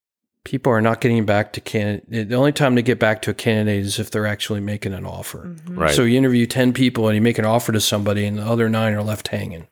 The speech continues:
Speaker 2: Yep.
Speaker 3: Right.
Speaker 1: Not, you know, send them a letter, send them a note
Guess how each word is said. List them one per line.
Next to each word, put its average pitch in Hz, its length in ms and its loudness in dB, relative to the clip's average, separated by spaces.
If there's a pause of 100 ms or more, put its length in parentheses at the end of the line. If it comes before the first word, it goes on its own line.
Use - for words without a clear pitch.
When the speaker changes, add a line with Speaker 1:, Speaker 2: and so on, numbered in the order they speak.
Speaker 2:
Yep. - 200 -20 (160)
Speaker 3:
Right. 73 240 0 (1000)
Speaker 1:
Not, 120 320 2 (220)
you 120 140 0
know, 101 280 -2 (400)
send - 340 0
them 156 120 4
a 143 80 4
letter, 117 320 2
send 127 260 0
them 139 100 4
a 131 40 4
note 110 360 0